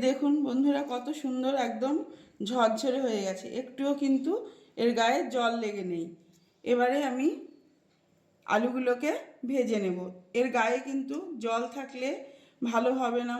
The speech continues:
মুচমুচে নরম হয়ে যাবে, এই জন্যই এর জলটা কিন্তু শুকিয়ে নেওয়াটা খুবই প্রয়োজন। এবার আমি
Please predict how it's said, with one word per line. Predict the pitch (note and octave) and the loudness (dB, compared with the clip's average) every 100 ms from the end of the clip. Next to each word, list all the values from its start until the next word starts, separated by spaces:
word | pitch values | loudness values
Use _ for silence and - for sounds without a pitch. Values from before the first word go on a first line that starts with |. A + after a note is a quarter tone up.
| B3+ | -4
মুচমুচে | A#3+ A#3+ A#3 A#3 D4+ - - - _ _ - A#3 | -6 -8 -6 -4 -4 -4 -14 -20 _ _ -4 2
নরম | A#3 A#3 C4 C4+ | 4 6 4 2
হয়ে | B3+ A#3 | -2 -2
যাবে, | A#3 C4 A4+ - - _ - | -2 -2 -4 -8 -20 _ -4
এই | B3 A#3 | 0 2
জন্যই | C4 C#4 G4 B3 | 4 6 4 0
এর | A3+ A#3 | -4 0
জলটা | A3+ A#3 B3+ C4 | 0 0 -4 -8
কিন্তু | C4 B3+ D#4 G4+ | -8 -6 -8 -8
শুকিয়ে | - B3+ A#3+ B3 B3 | -6 -6 -4 -2 0
নেওয়াটা | B3 A#3+ C#4 - | 2 0 -2 -6
খুবই | - C4+ D4+ | -4 -2 -2
প্রয়োজন। | A3+ G3 E3+ E3 E3 - - _ _ A#3 | 0 0 0 -4 -8 -14 -20 _ _ 2
এবার | B3 B3 | 4 4
আমি | B3+ | 4